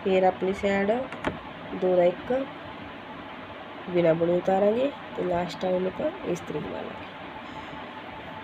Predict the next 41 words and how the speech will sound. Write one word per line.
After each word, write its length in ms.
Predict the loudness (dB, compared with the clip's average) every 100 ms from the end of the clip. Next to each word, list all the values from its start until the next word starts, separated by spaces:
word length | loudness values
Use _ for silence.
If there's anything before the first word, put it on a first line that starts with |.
| -4 -2
ਇਸ 80 | -2
ਤਰ੍ਹਾਂ 220 | 0 2
ਹੀ 120 | 6 4
ਆਪਣਾ 240 | 6 4
ਡਿਜ਼ਾਈਨ 400 | 6 6 8 4 2 -2
ਬਣ 160 | 0 0 0
ਕੇ 80 | 0
ਆਉਂਦਾ। 400 | 0 -4 -10 -12 -12 -10 -10 -12 -12 4 10
ਬੈਕ 240 | 10 12
ਸਾਈਡ 220 | 10 10
ਤੋਂ 120 | 10 8
ਆਪਾਂ 180 | 8
ਉਸ 100 | 8
ਤਰ੍ਹਾਂ 200 | 10 8
ਕੱਢ 240 | 8 6 8
ਲਾਂਗੇ। 300 | 8 8 6
ਦੁਬਾਰਾ 400 | 8 10 10 10
ਫਿਰ 220 | 8 6
ਇੱਕ 300 | 6 8 6 6 -2 6
ਬਿਨਾਂ 260 | 10 12
ਬੁਣੇ 360 | 10 10 12 10
ਸਿੱਧੀ 480 | 6 4 6 6 6
ਸਿਲਾਈ 280 | 10 10
ਕੱਢ 200 | 12 8
ਦਾਂਗੇ, 280 | 8 6 4 4
ਫਿਰ, 180 | 6 6
ਫਿਰ 220 | 6 4
ਡਿਜ਼ਾਈਨ 340 | 8 8 10
ਵਾਲੀ। 200 | 10 8 4 -6 -8 -10 -10 12
ਬਹੁਤ 280 | 12 12
ਹੀ 140 | 8 4 10
ਪਿਆਰਾ 280 | 12 12 12
ਡਿਜ਼ਾਈਨ 280 | 12 8 10
ਬਣ 220 | 8 6
ਕੇ 180 | 4 4
ਆਉਂਦਾ 200 | 6 8
ਹੈਗਾ। 140 | 8
ਬਣਾ 280 | 8 6 8
ਕੇ 140 | 8
ਜ਼ਰੂਰ 260 | 6 4 8
ਵੇਖਿਓ, 320 | 8 8